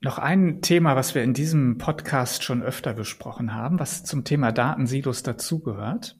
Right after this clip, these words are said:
Das ist die Frage nach dem Zugang zu Daten. Und ich weiß aus unserem Vorgespräch, Herr Heinrich, dass Sie da eine dedizierte Meinung zu haben, die würde ich gern unbedingt noch mal hören hier, weil sie auch etwas konträr ist vielleicht zu dem, was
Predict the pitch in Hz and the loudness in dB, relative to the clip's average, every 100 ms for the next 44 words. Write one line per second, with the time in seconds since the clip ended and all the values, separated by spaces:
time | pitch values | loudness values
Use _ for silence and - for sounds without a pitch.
0 | _ - 143 - 143 - - 135 156 156 | _ -12 -10 -6 -6 -6 -4 -2 0 2
1 | 135 135 135 127 - 127 120 - - 185 | 2 2 2 0 -4 -4 -4 -4 -2 -2
2 | 147 101 98 - - - - 98 101 - | 0 -4 -6 -12 -10 -10 -8 -10 -12 -16
3 | 107 107 117 - 131 151 127 - 135 120 | -16 -12 -12 -2 0 2 0 0 2 2
4 | - 165 131 - 120 143 156 - - - | 4 4 4 -4 -4 -2 -2 -8 -12 -16
5 | - - - 113 139 160 160 - - 147 | -18 -18 -6 0 2 4 2 0 0 2
6 | - 185 131 151 151 - 139 135 120 147 | 6 6 6 4 2 2 0 2 2 2
7 | 160 - 127 139 127 147 143 - 127 165 | 2 0 2 2 2 2 2 0 0 2
8 | 185 143 135 127 117 120 107 131 120 107 | 2 2 0 -4 -6 -4 -4 -4 -6 -8
9 | - 156 226 120 117 117 127 131 139 139 | -6 -6 -6 -4 2 4 6 4 4 2
10 | - 139 139 - 156 190 - 185 170 - | 4 4 4 6 2 4 6 6 6 -2
11 | - - 139 - - 135 214 - 143 - | -2 0 0 0 0 0 2 2 0 -2
12 | - 147 143 - - 139 147 143 160 156 | -2 0 0 -4 -6 -4 2 4 6 4
13 | 143 131 - - | 4 0 -2 -10